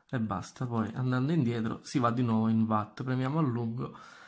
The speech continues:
per bloccarla, sempre i soliti cinque tocchi, un, due, tre, quattro, cinque, un attimo, uno, due, tre, quattro, cinque, e si blocca.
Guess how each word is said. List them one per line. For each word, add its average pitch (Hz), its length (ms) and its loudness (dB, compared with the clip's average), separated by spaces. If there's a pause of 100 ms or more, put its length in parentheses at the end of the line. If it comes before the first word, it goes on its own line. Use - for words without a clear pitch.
(600)
per 165 240 4
bloccarla, 139 1040 4
sempre 127 400 2
i 123 60 4
soliti 123 360 4
cinque 123 420 0
tocchi, 120 460 0 (340)
un, 123 180 -6
due, 120 160 -4
tre, 120 160 -4
quattro, 160 260 -4
cinque, 135 460 -4 (580)
un - 80 -6
attimo, - 480 -6 (3750)
uno, 120 240 2
due, 113 200 2
tre, 113 200 -4
quattro, 117 320 -4
cinque, 127 460 -4
e 156 60 2
si - 200 0
blocca. 113 580 2